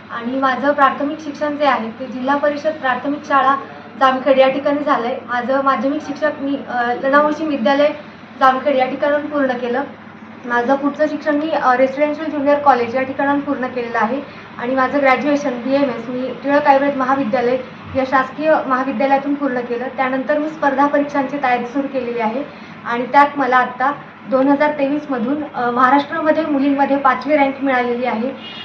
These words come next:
अ, मला जामखेडमधून जे आपले, अ, कोठारी, स-, संजय काका कोठारी आहेत, त्यांचं मला खूप चांगलं मार्ग,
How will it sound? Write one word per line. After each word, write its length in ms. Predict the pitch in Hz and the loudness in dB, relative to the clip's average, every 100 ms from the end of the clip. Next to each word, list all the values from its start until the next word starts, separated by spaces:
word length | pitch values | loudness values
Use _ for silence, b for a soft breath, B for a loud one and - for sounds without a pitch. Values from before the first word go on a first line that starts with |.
| B | B
अ, 220 | - 240 240 | 0 2 2
मला 420 | 254 277 311 - | 4 4 4 4
जामखेडमधून 880 | 262 262 277 294 254 - 262 262 285 302 B B - 240 | 2 2 0 0 -2 -6 -4 2 2 0 B B -6 2
जे 60 | |
आपले, 280 | 269 269 285 | 4 4 4
अ, 320 | 302 247 247 | 4 4 0
कोठारी, 420 | 240 277 277 285 311 | 2 0 2 0 0
स-, 560 | - - - 233 254 | -8 -12 -10 -8 -2
संजय 260 | 277 277 302 | 0 6 6
काका 240 | 294 285 | 6 4
कोठारी 360 | 285 277 294 302 | 0 0 2 4
आहेत, 180 | 247 - | 2 2
त्यांचं 400 | 262 254 294 294 | -2 -2 0 4
मला 220 | 277 277 | 6 4
खूप 300 | - 302 - | 2 -4 2
चांगलं 260 | 277 277 | 2 4
मार्ग, 360 | 285 262 - | 4 4 2